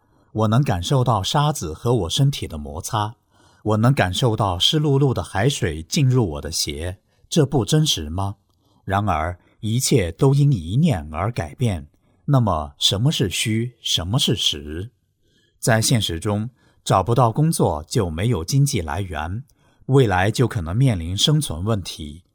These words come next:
这不真实吗？然而，我真的明白了师父的话了吗？我真的相信了一切都是为修炼而设的吗？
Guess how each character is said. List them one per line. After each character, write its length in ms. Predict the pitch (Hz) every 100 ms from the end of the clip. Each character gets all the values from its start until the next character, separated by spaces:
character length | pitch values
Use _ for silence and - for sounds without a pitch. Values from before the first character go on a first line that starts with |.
| _
这 220 | - 131
不 120 | 107 117
真 220 | 147 143
实 260 | 139 73
吗？ 280 | 76 95 87 - _ _ _ _
然 240 | 107 101 104
而， 320 | 80 82 92 _ _
我 180 | 117 113
真 160 | 123 160
的 140 | 117
明 220 | 92 107
白 180 | 123 95
了 140 | 98
师 200 | 92 -
父 140 | 147 -
的 100 | 80
话 280 | - 151 107
了 120 | 78
吗？ 220 | 76 82 - _ _ _ _
我 160 | 113 117
真 180 | 151 147
的 100 | 117
相 240 | 147 147
信 240 | 139 147
了 280 | 95 80 76 -
一 200 | 98 117
切 300 | - 135 90
都 180 | 143
是 160 | 143 131
为 200 | 120 107
修 260 | - 151 156
炼 220 | 175 104
而 160 | 76
设 300 | 87 - 156
的 120 | 107 80
吗？ 200 | 73